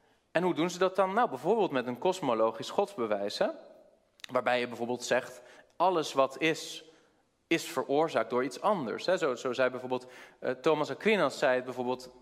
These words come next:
met de beweger, hè? Er, alles wat beweegt, wordt eerst door iets anders bewogen. En dat wat die ander bewoog, dat moet op zichzelf ook weer bewogen zijn.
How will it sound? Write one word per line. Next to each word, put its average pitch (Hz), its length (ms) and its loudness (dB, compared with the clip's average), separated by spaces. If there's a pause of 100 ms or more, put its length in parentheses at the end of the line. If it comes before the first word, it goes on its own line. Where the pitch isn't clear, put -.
(260)
met 143 180 -2
de 139 60 -12
beweger, 147 800 2
hè? 165 200 0
Er, 117 280 -2
alles 170 260 0
wat 160 140 2
beweegt, 165 640 0 (300)
wordt 147 200 2
eerst 226 340 2
door 190 140 2
iets 180 140 -4
anders 185 420 0
bewogen. 165 640 2 (500)
En 156 160 -2
dat 180 160 2
wat 170 200 2
die 175 140 -2
ander 170 320 0
bewoog, 160 640 2 (200)
dat 202 160 2
moet 185 180 -2
op 170 100 -4
zichzelf 156 440 2
ook 262 260 2
weer 160 180 4
bewogen 117 460 0
zijn. 113 420 -2